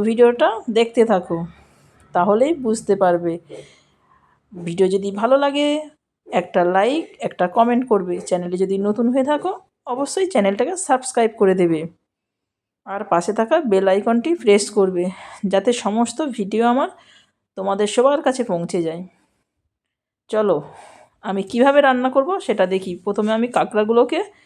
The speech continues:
ভালো করে কেটে নিচ্ছি। কাঁকড়াগুলো যথেষ্ট বড় বড়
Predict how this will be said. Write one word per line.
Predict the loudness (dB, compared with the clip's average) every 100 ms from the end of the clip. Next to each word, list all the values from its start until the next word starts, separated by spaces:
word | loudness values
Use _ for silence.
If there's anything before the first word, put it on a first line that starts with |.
| _ _ _ -12
ভালো | -4 -2 0 0 0
করে | 0 0 -2
কেটে | -4 -2
নিচ্ছি। | -4 -6 -8 -6 -10 -12 -20 _ _ _ _ _ _ _ _ _ _ _
কাঁকড়াগুলো | -16 -4 -2 2 2 2 -2
যথেষ্ট | -2 -4 -2 0 2
বড় | 2
বড় | 2 0